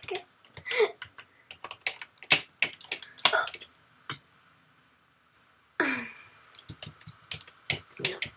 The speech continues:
no, no, no, no, no, no. Nah. Okay, what was it? Look, I, I'm gonna stop trolling him on this level.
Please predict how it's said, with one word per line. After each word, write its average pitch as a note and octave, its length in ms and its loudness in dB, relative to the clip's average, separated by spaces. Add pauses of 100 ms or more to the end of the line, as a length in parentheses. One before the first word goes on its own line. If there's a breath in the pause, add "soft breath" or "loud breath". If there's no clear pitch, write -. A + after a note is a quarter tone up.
no, G#3+ 100 -4 (360)
no, - 260 -4 (240)
no, - 240 -6 (840)
no, B3 100 0
no, - 680 -2 (1040)
no. C#4+ 240 -4
Nah. B3+ 180 -4 (2250)
Okay, C#4+ 160 4
what G#3 140 2
was - 120 -2
it? - 200 -2 (480)
Look, - 100 0
I, B3+ 360 4
I'm C#4+ 120 2
gonna E4 240 10
stop D4 300 4
trolling B3+ 320 2
him A#3 100 0
on G#3+ 100 0
this G#3 360 0
level. - 400 -10